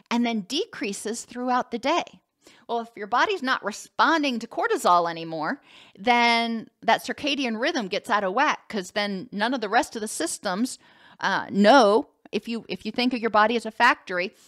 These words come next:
none of the rest of the departments know when they're supposed to come to work and when they're supposed to go home. So this is linked to neuroendocrine, immune, metabolic, autonomic dysregulation,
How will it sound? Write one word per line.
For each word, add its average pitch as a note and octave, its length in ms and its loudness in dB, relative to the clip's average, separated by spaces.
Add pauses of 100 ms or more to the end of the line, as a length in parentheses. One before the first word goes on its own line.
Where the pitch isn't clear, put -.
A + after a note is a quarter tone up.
(120)
none A3+ 240 2
of D#4 80 0
the A#3+ 80 2
rest B3+ 220 -2
of A3+ 60 -12
the A3+ 60 -8
departments G#3+ 600 -6
know C4 160 -2
when G#3 160 -4
they're G#3 100 -6
supposed A#3+ 440 -4
to A#3+ 60 -4
come B3 200 -2
to A3+ 80 -2
work B3+ 400 4
and G#3 120 -4
when G#3 100 -6
they're G#3+ 100 -4
supposed A#3 320 -6
to A#3+ 40 -6
go A#3 160 0
home. D#4 280 2 (1500)
So - 80 -2
this D#4+ 180 -2
is F4 140 -4
linked C#4 260 -2
to C4 80 -4
neuroendocrine, C4 960 -2
immune, B3 600 -2
metabolic, A3+ 760 2 (300)
autonomic A3 840 -2 (240)
dysregulation, A3+ 840 -2